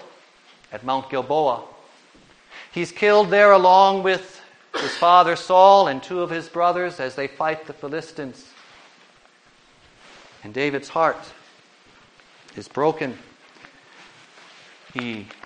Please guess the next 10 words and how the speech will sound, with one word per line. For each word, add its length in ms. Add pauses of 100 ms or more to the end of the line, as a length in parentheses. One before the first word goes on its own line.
(120)
has 240
a 40
song 420
of 100
lament 560 (1300)
that 80
the 80
scriptures 480
record 480
here. 280